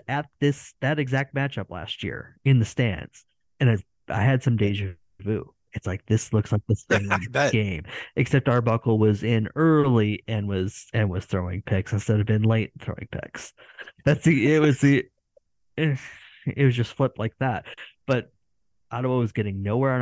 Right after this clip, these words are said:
Speaker 1: offense. Calgary wasn't lighting up the scoreboard either, but they were more effective on offense later in the game too. But early on, it just felt like the same game I had sat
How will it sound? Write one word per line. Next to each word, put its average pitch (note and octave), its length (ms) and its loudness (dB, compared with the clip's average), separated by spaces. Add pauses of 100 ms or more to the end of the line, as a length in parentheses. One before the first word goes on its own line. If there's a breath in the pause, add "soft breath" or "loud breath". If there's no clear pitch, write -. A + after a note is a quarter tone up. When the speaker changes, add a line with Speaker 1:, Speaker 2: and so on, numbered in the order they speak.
(120)
Speaker 1:
offense. A2+ 340 -4
Calgary D#3 440 -4
wasn't B2 480 -2
lighting B2 400 0
up A2 240 -4
the - 100 -8
scoreboard G#2 600 -2
either, A#2 420 -2
but - 200 -8
they A2+ 100 -2
were C#3 200 4
more A#2 280 2
effective G2+ 540 -6
on G2 120 -6
offense - 840 -10
later G#2+ 360 -2
in - 120 -12
the D#2+ 80 -12
game B1+ 380 -6
too. - 440 -8 (560 loud breath)
But G#2+ 80 0
early G#2 260 0
on, G#2 240 -2
it - 160 -8
just - 240 -14
felt - 200 -4
like - 260 -10
the G#2 100 -4
same F#2 480 -4
game F2+ 240 -4
I F2+ 100 -6
had D#2+ 200 -8
sat - 260 -4